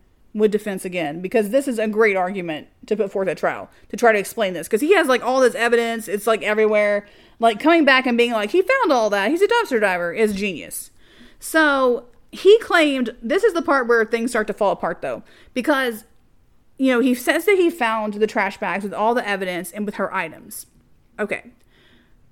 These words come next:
What a normal person would do, I'm gonna argue, is that if you found, like, let's just say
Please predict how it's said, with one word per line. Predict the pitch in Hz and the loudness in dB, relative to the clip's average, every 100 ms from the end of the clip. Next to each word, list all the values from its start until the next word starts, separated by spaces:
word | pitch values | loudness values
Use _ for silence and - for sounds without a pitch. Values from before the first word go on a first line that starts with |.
| _ | _
What | 247 330 | 0 4
a | 302 | 4
normal | 277 403 453 320 | 2 0 -4 0
person | 294 262 262 | 0 0 0
would | 240 202 | 0 0
do, | 202 185 - - | -6 -6 -10 -4
I'm | 220 | -2
gonna | 214 220 | -2 -4
argue, | 196 185 170 120 170 - _ | -8 -12 -14 -14 -14 -18 _
is | 247 233 | -2 0
that | 240 | 0
if | 240 | 0
you | 262 392 | 2 2
found, | 427 320 247 240 | 2 0 0 0
like, | 185 160 - | -4 -8 -6
let's | 247 - | -6 -4
just | 254 | -6
say | 233 196 170 | -4 -4 -6